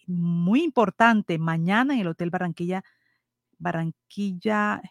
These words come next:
G H L, Salón Roble Amarillo. Nos está escribiendo don Ramiro Manjarres, nos envía esta comunicación. Así que jóvenes emprendedores que se van a dedicar a la porcicultura del Departamento del Atlántico y hablan del municipio de Polo Nuevo.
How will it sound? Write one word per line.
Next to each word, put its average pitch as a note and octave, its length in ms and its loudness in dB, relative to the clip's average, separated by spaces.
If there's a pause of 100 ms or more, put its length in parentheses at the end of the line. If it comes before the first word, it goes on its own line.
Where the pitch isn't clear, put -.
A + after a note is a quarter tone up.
G G3 360 -2
H G#3 520 0
L, A3 320 -2
Salón F3+ 340 -2
Roble G3+ 240 2
Amarillo. A#3 460 2
Nos F#3 160 -2
está E3 200 -6
escribiendo E3+ 600 -4 (260)
don F3 160 0
Ramiro E3 320 -2
Manjarres, F3+ 580 -2
nos - 140 -4
envía E3 160 -2
esta E3 160 -4
comunicación. E3+ 600 -4
Así F3 200 -4
que F#3 220 -2 (420)
jóvenes A3 400 4
emprendedores G#3 580 2
que G#3+ 120 -2
se F3 140 -2
van F3 380 0
a G3 200 -4
dedicar F#3 440 -2
a F3 40 -2
la F3+ 80 0
porcicultura F#3 720 -2 (300)
del F3+ 160 2
Departamento E3+ 680 0
del E3+ 120 -2
Atlántico D3+ 440 -8
y D#3+ 60 -2
hablan F#3 280 2
del A3+ 200 4
municipio F#3+ 540 0
de F#3 120 0
Polo F#3+ 400 2
Nuevo. F3 380 0